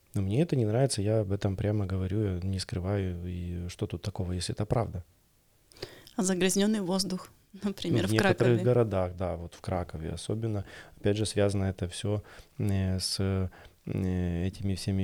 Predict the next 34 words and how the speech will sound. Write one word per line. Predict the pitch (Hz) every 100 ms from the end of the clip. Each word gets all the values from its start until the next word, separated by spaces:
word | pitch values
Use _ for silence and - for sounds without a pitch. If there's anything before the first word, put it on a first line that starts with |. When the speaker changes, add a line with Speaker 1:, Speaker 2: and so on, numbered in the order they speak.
| 92
Speaker 1:
э, | 92 92 90 90
группками | 92 139 143 107 104 98
ихними | 90 - 92 87 87 - - -
и | 104 92 90 87 85 85
таким, | 95 101 92 85
э, | 78 69 78 87
вот | - -
тут | - 147
тоже, | - 330 233 190 190 -
будем | 359 339
говорить | 302 233
прямо | - 160 127
как | 117 113
есть, | 95 87 -
немножко | 160 214 208 -
средневековьем. | 170 180 185 180 - 95 78 76 - _ _ _ _ _
Ну, | 131
то | -
есть | 208 196
Speaker 2:
Есть | 190
Speaker 1:
они | 196
еще | 165 254
Speaker 2:
такое. |
Speaker 1:
печками | 240 202 - 147 135
топят, | 123 107 - 90 107
ну, | 110 117 - - - 277
ну | - -
что | -
тут | 143 110
такого, | 104 - 87
ну, | 92 135
если | 147 - 147
это | 143
правда. | 127 104 87 85